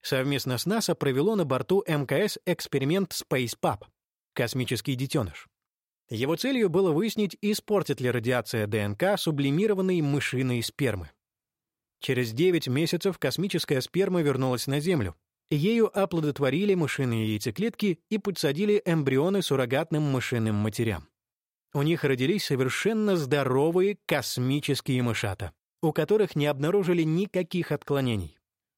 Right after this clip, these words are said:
Что же, это хорошая новость. Предположительно, беременность сможет произойти и в условиях пониженной силы притяжения.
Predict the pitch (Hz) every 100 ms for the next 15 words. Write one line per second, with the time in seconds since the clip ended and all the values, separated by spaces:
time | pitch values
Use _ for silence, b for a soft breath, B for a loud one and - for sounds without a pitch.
0 | _ _ _ _ - 170 123 87 - _
1 | _ _ _ _ _ 85 - 120 151 202
2 | 135 147 196 120 - - _ _ _ _
3 | _ _ _ _ _ _ _ _ _ 139
4 | 139 - 180 185 277 170 135 127 185 262
5 | 208 - - 143 202 151 - 135 127 160
6 | 240 220 170 175 208 185 180 - 147 139
7 | 156 156 156 147 - 139 127 113 117 120
8 | 104 98 90